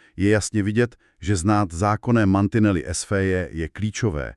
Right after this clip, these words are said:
Společné peníze se prostě nedají bezhlavě utrácet za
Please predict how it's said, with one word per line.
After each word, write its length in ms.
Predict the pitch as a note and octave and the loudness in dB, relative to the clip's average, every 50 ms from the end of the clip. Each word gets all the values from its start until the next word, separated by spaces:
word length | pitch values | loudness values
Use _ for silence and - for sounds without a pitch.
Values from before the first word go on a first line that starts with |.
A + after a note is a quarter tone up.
| _ _ _ _ _ _ - | _ _ _ _ _ _ -14
Společné 540 | - - - C3 C3+ C#3 - - D3 C#3 C3 | -14 -6 0 2 2 2 2 2 2 2 2
peníze 380 | - B2 A#2+ C3 C3 A#2+ A#2 A#2 | 2 4 4 4 4 4 2 0
se 160 | - - A#2 | -2 -4 -4
prostě 360 | - A2+ G#2+ - - - G2+ | -4 -4 -6 -4 -2 -2 0
nedají 320 | F#2+ F#2+ F#2+ G2+ G2+ F#2 D#2 | 0 2 2 0 0 0 0
bezhlavě 520 | D2+ G#2 F#2 E2 G2 A2+ A2+ G2+ G#2 - | -2 -2 -2 0 0 0 0 0 -2 -4
utrácet 720 | - F#2 - - G2+ G2+ G2 F#2 - - F#2+ F2 - - - | -4 -6 -4 -2 0 0 0 -2 -2 -4 -4 -6 -6 -10 -16
za 300 | - E2 D#2+ F2 D2+ C#2+ | -12 -8 -6 -4 -6 -6